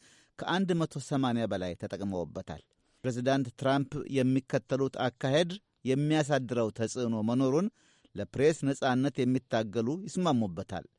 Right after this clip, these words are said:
የአሜሪካው የፕሬስ ኢንስቲትዩቱ ቶም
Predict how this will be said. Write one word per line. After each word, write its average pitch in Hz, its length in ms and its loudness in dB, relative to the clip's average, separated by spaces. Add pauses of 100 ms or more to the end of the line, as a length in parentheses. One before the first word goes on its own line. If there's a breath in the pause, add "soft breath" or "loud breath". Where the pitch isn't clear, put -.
(300 soft breath)
የአሜሪካው 131 680 2 (100)
የፕሬስ 135 480 2 (120)
ኢንስቲትዩቱ 131 600 0 (420 soft breath)
ቶም 151 220 4